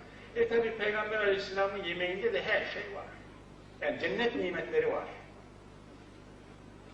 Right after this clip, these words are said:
Herkes aç, susuz böyle bekliyor. Bir kişi yok,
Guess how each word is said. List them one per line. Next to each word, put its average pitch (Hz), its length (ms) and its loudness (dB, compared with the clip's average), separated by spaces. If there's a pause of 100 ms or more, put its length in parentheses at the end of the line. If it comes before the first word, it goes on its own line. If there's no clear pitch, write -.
(160)
Herkes 233 380 2
aç, 208 220 0
susuz 190 440 -8
böyle 175 200 0
bekliyor. 190 360 -2
Bir 233 100 -4
kişi 262 260 -4
yok, 254 300 4